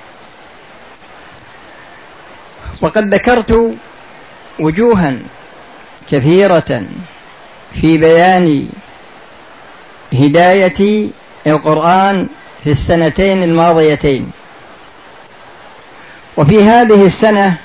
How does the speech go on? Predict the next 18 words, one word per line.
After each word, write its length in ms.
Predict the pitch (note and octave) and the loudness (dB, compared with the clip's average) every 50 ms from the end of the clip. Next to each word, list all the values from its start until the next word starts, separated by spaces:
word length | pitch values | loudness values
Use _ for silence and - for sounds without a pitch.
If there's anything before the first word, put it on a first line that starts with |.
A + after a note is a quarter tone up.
| - - - - - - - - - - - - - C#3+ | -18 -20 -20 -20 -20 -20 -20 -20 -20 -20 -20 -16 -8 -4
يتصل 640 | D3 D3+ D3+ - - G#3+ G#3 F#3 - G3 F#3 F3+ | -2 -2 -2 -2 -4 -4 -4 -2 -2 -2 -2 0
الكلام 880 | F3 D#3+ D3 - E3 D#3 E3 F3 F3+ F3+ F3 F3 F3 F3+ F3+ F3+ F3 F#3+ G3 - - - - - - - - - - - - - | -2 -2 -2 -2 0 0 2 2 2 2 2 0 0 0 -2 -4 -6 -8 -12 -18 -20 -20 -20 -20 -20 -20 -20 -20 -20 -20 -14 -8
على 240 | B2+ B2+ C#3+ D3 | -4 -2 0 0
هذه 640 | D3 C#3+ C#3 B2+ C3 D#3 F3+ F#3+ F3+ F3 F3 D#3 D3+ D#3 | 0 0 0 0 0 0 2 0 0 0 -2 -2 -2 -2
الآية 680 | D3 D3 - F3+ F3 F3+ F3 E3+ E3+ F3 F3 E3+ D3+ C3 B2 - - - - - - - - - - - | -2 -2 -2 0 2 2 2 2 2 0 0 -2 -4 -6 -8 -12 -20 -20 -20 -20 -20 -20 -20 -20 -14 -10
والآية 520 | - C3 B2+ A2 D#3+ E3+ E3 D#3+ D#3 D3+ C#3 D#3 | -8 -6 -4 -2 0 0 0 0 0 -2 -2 -4
الأخرى 640 | D3 D3 - - - - E3+ E3+ E3+ E3 D#3+ D3 | -4 -2 -2 -2 -2 -2 0 0 0 0 0 0
التي 400 | C#3 C#3 C#3 C3 - D3 C#3 C3 | -2 -2 -4 -4 -4 -4 -4 -4
في 200 | A#2+ D#3+ F3+ F3 | -2 -4 -4 -4
شأن 300 | E3+ - E3+ D#3 D#3+ D#3+ | -2 -2 -2 -2 -2 -2
الرسول 800 | D#3+ D3+ D3 D3 C3 - E3+ F3 F3 E3 E3 D#3+ D#3+ D#3+ D#3+ - - - - - - - - - - - - | -2 -2 -2 -4 -4 -2 -2 -2 -2 -2 -2 -2 -2 -2 -4 -8 -12 -20 -20 -20 -20 -20 -20 -20 -18 -12 -10
صلى 300 | D#3+ - - D#3+ D#3 D#3 | -6 -4 -2 0 0 0
الله 420 | D3+ D3 D#3 D#3+ D#3+ D3+ C3+ C3 B2+ | 0 0 2 2 2 0 0 -2 -2
عليه 460 | C3+ C3 C3+ D#3 E3 D#3+ D3 C#3+ B2+ | -2 -2 0 0 0 0 0 0 0
وسلم. 760 | A#2+ B2+ A#2 - F3+ F3+ F3 E3+ E3+ E3+ E3+ E3+ E3 - A#3 - - - - - - - - - - - - - - - - - - - - - - - - - - - - - - - - - - - - - - - - - - - - - | -2 -4 -2 -2 -2 -2 -2 -2 -2 0 0 -2 -4 -6 -8 -12 -18 -20 -20 -20 -20 -20 -20 -20 -20 -20 -20 -20 -20 -20 -20 -20 -20 -20 -20 -20 -20 -20 -20 -20 -20 -20 -20 -20 -20 -20 -20 -20 -20 -20 -20 -20 -20 -20 -20 -20 -20 -20 -14 -6
وفي 320 | - - B2+ D#3+ E3+ E3+ E3 | -2 0 2 2 2 2 4
هذه 400 | G3 A3+ A#3+ A#3 A3 G#3 G3+ G3 | 4 4 4 4 4 4 4 4
الليلة 520 | G3 G3 G#3 G#3+ G#3 G3 F#3+ F#3+ F#3+ F3 | 2 2 2 2 2 2 2 0 0 -2